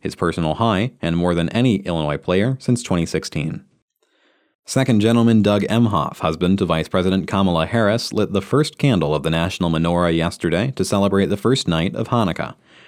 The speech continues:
The national menorah lighting ceremony dates back to nineteen seventy-nine and serves as a symbol of the start of the celebration of the Jewish holiday. President Joe Biden said Jewish heritage is American heritage at the ceremony in twenty fourteen.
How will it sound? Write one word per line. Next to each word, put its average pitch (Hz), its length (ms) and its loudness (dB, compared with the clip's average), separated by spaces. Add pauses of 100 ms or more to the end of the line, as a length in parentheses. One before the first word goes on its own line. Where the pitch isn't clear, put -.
(160)
The 82 80 0
national 78 340 0
menorah 80 400 0
lighting 82 280 0
ceremony 92 500 2
dates 92 240 0
back 98 340 0
to 90 180 0
nineteen 101 600 0
seventy-nine 87 920 0 (260)
and 85 140 -4
serves 110 240 4
as 92 140 0
a 90 80 4
symbol 127 460 4
of 90 120 -2
the 87 100 0
start 120 360 0
of 95 80 -2
the 95 60 2
celebration 104 640 0
of 78 120 -8
the 78 80 -4
Jewish 76 240 -2
holiday. 78 480 -2 (520)
President 78 380 0
Joe 80 160 0
Biden 95 420 0
said 90 260 0
Jewish 95 280 2
heritage 95 460 2
is 92 280 -2
American 95 460 0
heritage 73 480 -6
at - 120 -10
the 78 60 -10
ceremony 80 520 0
in 110 100 -2
twenty 87 220 -2
fourteen. - 580 -4